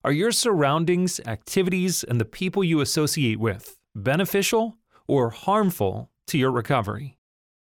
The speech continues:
The key scripture for this lesson is First Corinthians fifteen, verse thirty-three.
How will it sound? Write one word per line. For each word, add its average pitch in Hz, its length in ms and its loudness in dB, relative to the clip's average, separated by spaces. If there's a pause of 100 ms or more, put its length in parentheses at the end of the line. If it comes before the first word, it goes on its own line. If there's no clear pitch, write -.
(500)
The 131 80 -4
key 220 260 -4
scripture 196 540 0
for 143 160 -4
this 147 200 0
lesson 156 440 0
is 113 200 -4
First 208 420 -2
Corinthians 143 680 0
fifteen, 170 720 0
verse 123 280 0
thirty-three. 123 760 -2